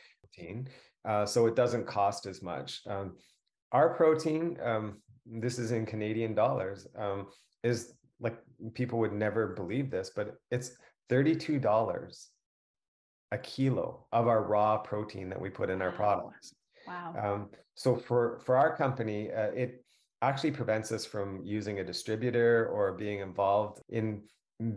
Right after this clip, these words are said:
Speaker 1: bigger box stores because they all wanna run with the distributor. Distributor gets some money, uh, for,
Speaker 2: Mm.
Speaker 1: you know,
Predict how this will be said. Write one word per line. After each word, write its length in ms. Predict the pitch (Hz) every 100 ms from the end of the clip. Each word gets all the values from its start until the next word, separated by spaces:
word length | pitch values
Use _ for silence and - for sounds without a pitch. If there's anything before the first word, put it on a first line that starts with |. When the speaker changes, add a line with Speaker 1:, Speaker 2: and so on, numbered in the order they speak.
| 90 -
Speaker 1:
bigger 320 | 123 120 117
box 380 | 101 104 92 -
stores 440 | - 117 104 101
because 300 | 107 107 95
they 100 | 104
all 160 | 104 98
wanna 240 | 98 95
run 220 | 95 92
with 100 | 90
the 80 | 101
distributor. 640 | 85 - 120 117 113 110
Distributor 560 | 95 92 - 95 101 98
gets 280 | 101 101 -
some 120 | 101
money, 360 | 98 101 101 98 - - -
uh, 220 | 101 98
for, 320 | 98 101 98 92
Speaker 2:
Mm. 120 | 90
Speaker 1:
you 60 |
know, 100 | -